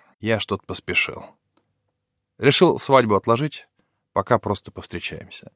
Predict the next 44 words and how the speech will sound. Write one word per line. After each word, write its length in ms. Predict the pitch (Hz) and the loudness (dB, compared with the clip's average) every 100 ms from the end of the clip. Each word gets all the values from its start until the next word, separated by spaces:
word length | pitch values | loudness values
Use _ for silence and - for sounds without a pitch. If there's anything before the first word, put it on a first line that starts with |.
| _ _ _ _ _ - | _ _ _ _ _ -16
Еврейская 600 | 95 135 147 160 - 143 | -4 0 4 2 2 2
мама 300 | 147 147 120 | 6 6 4
практически 680 | 127 127 - 131 117 - 107 | 2 -2 -2 -10 -10 -8 -6
зарыдала 440 | 110 110 117 110 | -4 0 0 0
от 80 | 104 | -4
счастья. 440 | - 80 - - _ _ _ _ - | -8 -10 -12 -20 _ _ _ _ -12
Сёма 420 | - 143 151 139 | 2 4 6 4
предложил, 560 | 113 104 107 107 131 | 0 2 2 2 0
раз 140 | 110 - | 0 -2
такое 320 | 104 - 95 | -4 -2 -2
дело, 340 | 92 139 139 - | 0 0 0 -6
отменить 440 | 98 - 98 113 - | -8 -4 -2 -4 -6
и 60 | 101 | -10
пошив 360 | 92 - 98 | -6 -6 -8
«тройки». 480 | - 90 85 - - _ _ _ _ _ | -6 -6 -6 -10 -20 _ _ _ _ _
Костюм 340 | - 110 - 156 | -2 0 2 4
был 120 | 123 | 2
в 60 | - | 4
стадии 320 | 131 120 113 | 2 2 0
первой 360 | - 120 120 | 2 2 2
примерки. 560 | 107 107 92 82 - - _ _ _ _ _ _ _ _ - | 0 -4 -4 -6 -10 -20 _ _ _ _ _ _ _ _ -2
Можно 280 | 113 107 | 2 2
ещё 180 | 98 - | 0 0
продать 340 | 92 92 117 - | 0 2 2 0
кому-то 260 | 92 95 | -4 -2
другому. 480 | 90 87 85 82 92 _ _ _ _ - | -4 -4 -6 -8 -14 _ _ _ _ -10
Глава 400 | 92 123 147 170 | 2 6 8 6
семьи 360 | - 139 147 160 | 4 -2 0 0
пребывала 520 | 139 123 131 139 135 | 2 4 8 8 8
в 60 | |
такой 260 | - 131 139 | 4 2 6
радости, 440 | 139 135 120 - | 6 6 2 -4
что 180 | 107 110 | -6 -6
приказала 520 | 101 113 117 117 123 | -4 2 4 6 6
даже 280 | 113 123 123 | 8 6 4
не 100 | 127 | 2
думать 380 | 117 131 139 120 | 2 2 4 4
про 140 | 120 | 4
эти 100 | 113 | 4
расходы 420 | 113 113 - 120 117 | 4 2 0 -2 0
и 20 | |
спокойно 440 | - 113 117 113 | 0 0 2 0
всё 120 | 101 | 0
дошить. 460 | 110 110 - - | -2 -2 -4 -10